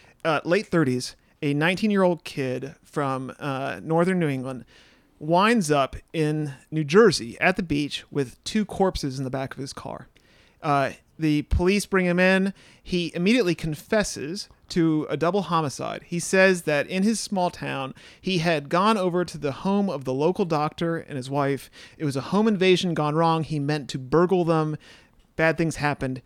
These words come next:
threw the bodies in his car, drove around New England for a couple days in a drunken fog trying to figure out where to ditch the corpses,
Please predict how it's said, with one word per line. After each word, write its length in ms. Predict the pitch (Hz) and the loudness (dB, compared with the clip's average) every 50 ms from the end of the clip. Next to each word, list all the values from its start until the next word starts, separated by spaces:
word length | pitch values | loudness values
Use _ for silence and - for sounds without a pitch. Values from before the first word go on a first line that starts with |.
| _ _ | _ _
threw 140 | - - 175 156 | -4 -2 -2 -2
the 60 | 151 | 0
bodies 400 | 160 165 175 180 185 180 170 175 | 2 2 4 4 4 2 0 0
in 80 | 165 | -2
his 100 | 160 143 | -2 -4
car, 360 | - - 147 135 139 131 123 - _ _ _ _ | -4 -6 -6 -4 -4 -6 -8 -10 _ _ _ _
drove 380 | - 151 156 165 180 202 196 202 | -6 0 2 4 4 4 4 4
around 340 | 190 185 175 175 170 165 | 2 4 4 4 4 2
New 140 | 165 170 165 | 2 2 2
England 360 | 160 165 160 156 156 156 147 | 2 2 2 2 0 0 0
for 80 | - 156 | 0 -2
a 60 | 143 | -2
couple 240 | - 165 156 160 156 | 0 -2 0 0 -2
days 460 | 139 143 143 143 147 151 151 147 135 131 | 0 0 2 2 2 2 0 -2 -4 -6
in 180 | - 151 147 135 | -8 -6 -4 -4
a 140 | 131 131 | -2 -4
drunken 440 | 131 131 143 165 180 185 - 202 175 | -2 -2 0 0 0 2 0 -2 -2
fog 500 | 160 - - 165 151 151 151 151 147 139 - | -2 -2 0 0 2 2 2 0 0 -4 -6
trying 200 | - 151 139 135 | -8 -8 -6 -6
to 80 | 131 | -6
figure 260 | - - 190 180 175 | -6 -4 -2 0 2
out 200 | 170 165 151 123 | 2 2 2 0
where 220 | 143 156 156 156 151 | 0 2 2 2 2
to 120 | - 147 | 0 -4
ditch 420 | 131 131 143 165 180 180 - - - | -8 -6 -2 -2 -2 0 -2 -4 -6
the 100 | 170 - | -8 -6
corpses, 640 | - - 185 175 - - - 123 127 156 - | -2 0 0 0 -2 -4 -6 -6 -6 -6 -8